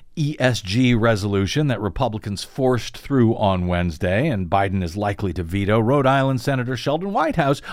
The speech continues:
offered these thoughts on the pretend E S G controversy.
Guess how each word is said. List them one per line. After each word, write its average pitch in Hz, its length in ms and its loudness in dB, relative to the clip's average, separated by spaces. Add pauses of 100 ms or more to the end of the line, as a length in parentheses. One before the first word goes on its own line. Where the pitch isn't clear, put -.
offered 160 380 2 (160)
these 233 340 0
thoughts 185 380 2 (140)
on 151 140 2
the 131 60 0
pretend 170 600 0 (220)
E 175 180 4
S 143 180 4
G 127 240 -2
controversy. 85 760 -6